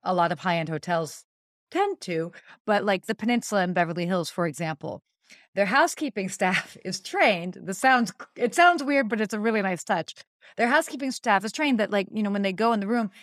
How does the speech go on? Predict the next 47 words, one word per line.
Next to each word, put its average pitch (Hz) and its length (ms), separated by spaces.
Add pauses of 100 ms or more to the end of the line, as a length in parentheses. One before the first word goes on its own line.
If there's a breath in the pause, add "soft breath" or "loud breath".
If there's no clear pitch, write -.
(160 loud breath)
they 240 100
can 294 140
actually 254 300
figure, 214 500
they 226 160
do 240 120
monogrammed 220 680
pillowcases, - 720 (280)
okay? 196 340 (260)
So 208 160
they 220 160
have 240 160
a 254 60
stack 220 340
of 226 60
monogram 202 400
pillowcases, 190 580
and 185 120
if 165 100
they 185 100
don't 196 160
have, 185 220
like, 180 200
your 214 160
initials, 185 600 (400 loud breath)
they 196 140
will 196 120
make 202 160
sure 208 140
to 185 60
get 208 240
your 196 120
initials 180 440
and 175 100
have 185 280
them 214 140
on 196 140
the 180 60
bed 180 220
for - 120
you 180 180
when 175 180
you 175 120
come 170 220
and 170 160
stay - 340
there. 175 320